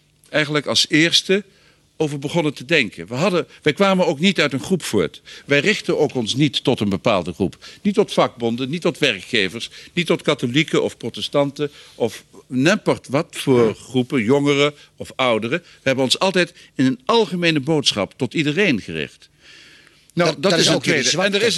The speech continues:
Speaker 1: een
Speaker 2: Dat is ook jullie zwakte
Speaker 1: Ja,
Speaker 2: geweest,
Speaker 1: dat was,
Speaker 2: politiek.
Speaker 1: dat was in die jaren vaak onze zwakte. Dat zei men ook van ons. Jullie zijn niet geworteld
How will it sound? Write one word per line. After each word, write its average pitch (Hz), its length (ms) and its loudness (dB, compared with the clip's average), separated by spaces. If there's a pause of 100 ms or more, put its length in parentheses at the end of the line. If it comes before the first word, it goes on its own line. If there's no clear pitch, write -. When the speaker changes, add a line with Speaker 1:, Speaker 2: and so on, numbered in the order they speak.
Speaker 1:
een 139 80 -14 (640)
Speaker 2:
Dat 190 120 -2
is 156 60 0
ook 120 100 -4
jullie 101 160 -6
zwakte 165 240 0
Speaker 1:
Ja, 139 60 -2
Speaker 2:
geweest, 123 240 -6
Speaker 1:
dat 190 120 0
was, 185 200 0
Speaker 2:
politiek. 117 200 -2
Speaker 1:
dat 156 160 0
was 180 280 -2
in 127 220 0
die 208 200 2
jaren 165 520 0 (160)
vaak 214 400 -2 (100)
onze 156 240 -4
zwakte. 135 360 -4
Dat 110 140 -6
zei 240 180 4
men 190 160 -2
ook 120 120 -2
van 117 140 -6
ons. 104 220 -4
Jullie 143 180 -6
zijn 151 160 0
niet 131 140 -4
geworteld 202 760 -6